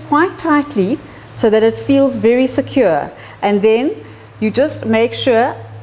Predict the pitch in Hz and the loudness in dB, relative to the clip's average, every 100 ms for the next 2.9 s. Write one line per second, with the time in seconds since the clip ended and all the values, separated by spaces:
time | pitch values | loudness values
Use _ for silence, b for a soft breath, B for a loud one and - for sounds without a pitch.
0 | - 208 220 262 277 269 - 277 277 - | -6 0 2 2 2 -2 -2 -2 -2 -2
1 | 175 - 190 180 - - B B 196 196 | -2 0 -2 -2 -8 -20 B B -2 -2
2 | 220 226 262 262 220 233 269 277 254 | -4 -2 -2 0 2 2 0 0 0